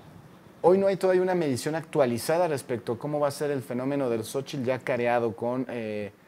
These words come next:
las corcholatas de Morena. Es la primera vez que el voto opositor, que este gran, mm, voto opositor, donde también está Ola Rosa,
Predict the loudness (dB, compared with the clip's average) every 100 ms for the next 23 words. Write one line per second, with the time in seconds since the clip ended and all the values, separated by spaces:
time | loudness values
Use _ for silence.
0 | -20 -20 -8 -8 -6 -8 -4 -4 -4 -6
1 | -6 -6 -8 -10 -14 -20 -20 -20 -20 -20
2 | -10 -4 -2 -2 -2 0 0 2 2 2
3 | 0 -4 -2 -2 0 -2 0 0 -2 -6
4 | -6 0 0 0 -6 -4 0 0 0 -2
5 | 0 0 2 2 2 -2 -4 -10 -6 0
6 | 0 0 -6 -6 -6 -6 -6 -4 -2 0
7 | 0 -2 -2 -2 -2 -4 -6